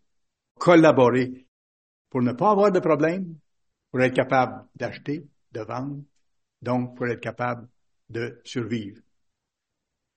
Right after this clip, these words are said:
Mais j'ai une question, et ça rejoint le thème de mon message.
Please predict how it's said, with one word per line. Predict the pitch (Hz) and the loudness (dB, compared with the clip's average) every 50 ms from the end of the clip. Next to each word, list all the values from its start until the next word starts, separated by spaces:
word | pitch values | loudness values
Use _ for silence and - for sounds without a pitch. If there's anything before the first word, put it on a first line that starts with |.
| _ _ _ | _ _ _
Mais | - 120 | -10 -6
j'ai | 107 139 | -2 -2
une | 135 131 | -2 0
question, | - 143 127 - - 135 120 - - _ _ _ _ _ _ _ _ _ _ _ _ | 0 -2 -4 -4 -6 -8 -10 -10 -14 _ _ _ _ _ _ _ _ _ _ _ _
et | - 110 | -14 -10
ça | - - 113 | -6 -6 -6
rejoint | 110 104 120 131 127 | -6 -4 -2 -2 -2
le | 120 120 113 | -2 -2 -4
thème | - 135 131 131 127 | -4 -2 0 0 0
de | 123 | 0
mon | 113 117 120 117 | 0 -2 -2 -4
message. | 120 117 - 135 131 117 107 101 - - | -4 -4 -4 -4 -4 -4 -6 -8 -14 -20